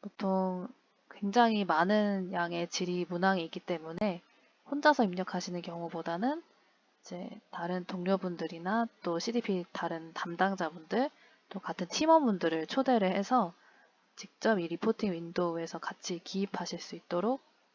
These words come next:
이런 기능을 마련했는데요. 이 버튼도 한번 눌러볼까요? 네, 누르시면 이제 초대하시고 싶은 분의 이제 이메일 주소 넣으시고 관련된 부분들, 빈칸들 체크하셔서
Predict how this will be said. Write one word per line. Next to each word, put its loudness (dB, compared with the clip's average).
이런 -10
기능을 -4
마련했는데요. -4
이 -6
버튼도 -2
한번 -2
눌러볼까요? 2
네, -20
누르시면 0
이제 -2
초대하시고 6
싶은 0
분의 0
이제 -18
이메일 2
주소 -2
넣으시고 -2
관련된 -2
부분들, -2
빈칸들 -6
체크하셔서 0